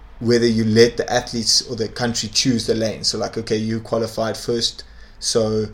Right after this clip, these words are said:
which lane do you want? Oh, you want lane, like, on the way to the start line. Okay, you want lane one,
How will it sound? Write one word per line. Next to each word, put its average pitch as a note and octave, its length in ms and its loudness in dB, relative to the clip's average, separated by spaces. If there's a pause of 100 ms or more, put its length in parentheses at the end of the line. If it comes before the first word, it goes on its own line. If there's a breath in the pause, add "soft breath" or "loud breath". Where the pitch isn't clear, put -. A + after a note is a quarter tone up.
(120)
which A2+ 220 0
lane A2 220 2
do G#2+ 80 -2
you A2 80 0
want? G#2+ 380 -2 (160)
Oh, A2 160 0
you G#2+ 160 -2
want A2 180 -2
lane, A2 300 -4 (100)
like, A2 260 -4
on B2 120 0
the A#2 80 2
way A2 160 4
to - 120 -6
the A2+ 60 -4
start A2 320 0
line. G2+ 220 -8
Okay, A2 180 -4
you A2 200 -2
want A2 200 -4
lane A2 180 -4
one, A#2 300 -2